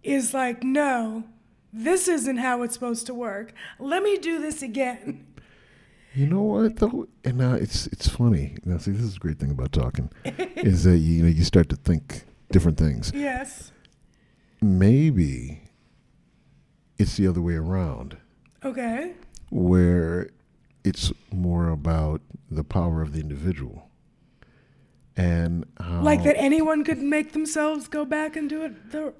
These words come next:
Speaker 2: Well, it's, it's that thing of taking control over your fate and being able to, to, to not just let things happen,
Speaker 1: Right.
Speaker 2: but to actually say, "You know what? I can control how these things happen."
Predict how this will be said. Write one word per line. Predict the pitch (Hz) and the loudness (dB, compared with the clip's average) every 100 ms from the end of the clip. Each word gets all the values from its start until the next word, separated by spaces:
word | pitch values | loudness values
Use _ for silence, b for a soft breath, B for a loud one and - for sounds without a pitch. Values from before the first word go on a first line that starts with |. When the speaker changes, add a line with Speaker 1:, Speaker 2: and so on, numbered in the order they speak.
| _ _ | _ _
Speaker 2:
Well, | 147 165 160 | 2 4 4
it's, | - 139 - | 2 -2 0
it's | 139 135 | 0 4
that | 120 | 2
thing | - 120 110 | 4 2 2
of | - | 2
taking | 107 101 95 | -2 0 -2
control | 90 87 95 87 | -2 -2 -2 0
over | 80 | -4
your | 73 69 | -6 -8
fate | - 95 71 - - - _ b b b b b - | -2 -4 -4 -12 -20 -20 _ b b b b b -2
and | 95 90 85 | 2 2 2
being | 95 95 92 | 2 2 0
able | 95 92 92 87 90 87 | 0 0 0 0 -2 -4
to, | - 95 87 87 85 - 90 - 62 - | -2 -2 -2 -2 -6 -8 -10 -12 -12 -8
to, | 92 82 | -4 -4
to | - 85 | -4 -2
not | 85 95 85 | 0 0 -2
just | 90 87 - | -6 -8 -8
let | 87 90 - | -6 -6 -6
things | 90 80 78 | -8 -6 -6
happen, | 98 101 95 67 76 - _ _ 262 | -2 -2 -4 -8 -10 -14 _ _ -4
Speaker 1:
Right. | 262 240 240 _ - | -2 -2 -6 _ -4
Speaker 2:
but | 202 185 185 | 0 0 2
to | 85 | 0
actually | 95 92 - 80 | 0 -2 -6 -10
say, | - 98 | -6 -6
"You | 76 73 | -4 -4
know | 90 | -2
what? | 98 - | -2 -2
I | 98 | -4
can | 110 117 | -4 -6
control | 95 85 - 92 90 | -6 -10 -8 -8 -8
how | 78 - 87 | -10 -10 -8
these | 80 71 - | -8 -10 -12
things | 62 - | -14 -14
happen." | - 67 - - | -12 -14 -14 -20